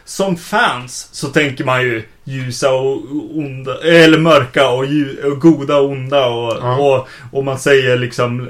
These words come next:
Speaker 1: lasersvärd.
Speaker 2: Mm.
Speaker 1: Fast att det är ljussablar och, <laughs> och så. Det gör man ju som fans, liksom.
Speaker 2: Ja.
Speaker 1: Men i en film kan man ju inte säga den ljusa sidan av kraften.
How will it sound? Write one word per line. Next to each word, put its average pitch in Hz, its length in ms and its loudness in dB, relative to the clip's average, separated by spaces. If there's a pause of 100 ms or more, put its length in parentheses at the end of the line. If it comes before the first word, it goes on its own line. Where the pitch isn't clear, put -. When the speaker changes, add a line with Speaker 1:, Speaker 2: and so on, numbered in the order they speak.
Speaker 1:
lasersvärd. 127 1040 -2 (280)
Speaker 2:
Mm. 143 200 -10 (120)
Speaker 1:
Fast 123 260 -4
att 123 140 -2
det 135 60 0
är 131 60 0
ljussablar 127 1400 -2
och, 147 180 4 (840)
<laughs> 175 80 4
och 165 60 6
så. 135 280 2
Det 180 100 4
gör 165 260 6
man 127 180 4
ju 131 100 0
som 147 220 -2
fans, 151 480 -2
liksom. 117 280 -6
Speaker 2:
Ja. 156 180 -2 (180)
Speaker 1:
Men 165 280 2
i 180 240 0
en 156 100 -2
film 202 420 -4
kan 165 140 -6
man 160 60 0
ju 151 60 -2
inte - 100 -16
säga 156 200 0
den 156 240 -4
ljusa 160 500 -6
sidan 170 640 -6
av 139 80 -10
kraften. - 720 -10